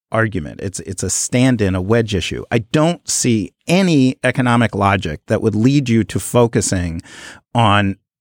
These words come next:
outsourcing of computer science jobs. That, that is about as safe an island as exists in the U S economy.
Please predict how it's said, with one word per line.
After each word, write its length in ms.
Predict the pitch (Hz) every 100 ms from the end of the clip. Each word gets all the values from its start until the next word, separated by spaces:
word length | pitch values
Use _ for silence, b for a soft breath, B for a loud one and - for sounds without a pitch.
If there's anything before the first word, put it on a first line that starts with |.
| -
outsourcing 640 | 117 117 - 110 - 101
of 100 | 92
computer 460 | 107 - - 98
science 460 | 92 - 92 85 -
jobs. 360 | - 60 - -
That, 240 | 127 151 -
that 260 | 110 127 170
is 160 | 135 120
about 460 | 104 113 107 107 -
as 200 | 104 92
safe 480 | - - 127 135 -
an 140 | 113
island 500 | 107 107 104 101 95 -
as 160 | 98
exists 720 | 95 90 90 101 92 - - -
in 140 | 107
the 80 | 98
U 160 | 92 95
S 160 | 95 -
economy. 600 | - 98 90 82 67